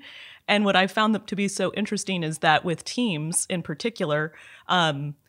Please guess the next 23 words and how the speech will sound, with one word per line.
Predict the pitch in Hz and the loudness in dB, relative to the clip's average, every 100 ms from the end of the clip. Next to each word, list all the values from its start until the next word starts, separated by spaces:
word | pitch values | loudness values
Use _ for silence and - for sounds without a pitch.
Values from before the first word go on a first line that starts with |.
| _ _ _ _ - | _ _ _ _ -8
there's | 170 190 170 160 156 - - _ _ - | 0 2 2 0 -2 -4 -6 _ _ -6
an | 180 | -2
opportunity | 156 185 190 - 240 226 175 | 0 0 -2 -2 0 0 -2
for | 165 - 175 | -4 -4 -2
new | 170 180 | -2 -4
voices | 160 139 156 180 175 | -4 -6 -4 -6 -6
to | - | -6
be | 175 | -6
heard | 165 165 160 175 | -4 -2 0 0
in | 170 | -2
a | 165 | -2
way | 156 | -2
that | 160 160 165 | -2 -4 -4
were | 170 160 | -4 -2
never | 165 160 147 165 170 170 - - | -2 -2 -2 0 0 -2 -6 -8
necessarily | 170 175 165 170 156 160 160 147 151 151 | -6 -4 -4 0 0 0 0 -2 -4 -6
in | 170 156 | -6 -6
the | |
forefront | 151 156 151 - 254 285 277 | -6 -6 -6 -2 -2 -2 -4
when | 190 180 175 | -4 -2 0
you | 170 | -2
were | 160 160 | 0 0
in | - 175 160 | 0 -2 -4